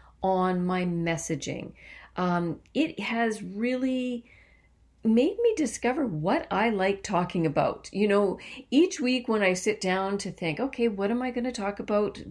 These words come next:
this week?" Um, it's,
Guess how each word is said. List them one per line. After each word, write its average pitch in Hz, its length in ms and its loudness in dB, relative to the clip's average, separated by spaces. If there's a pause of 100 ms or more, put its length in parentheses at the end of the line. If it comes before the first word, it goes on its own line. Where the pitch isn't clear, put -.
this 180 340 -2
week?" 151 360 -2 (520)
Um, 208 500 2
it's, 392 320 2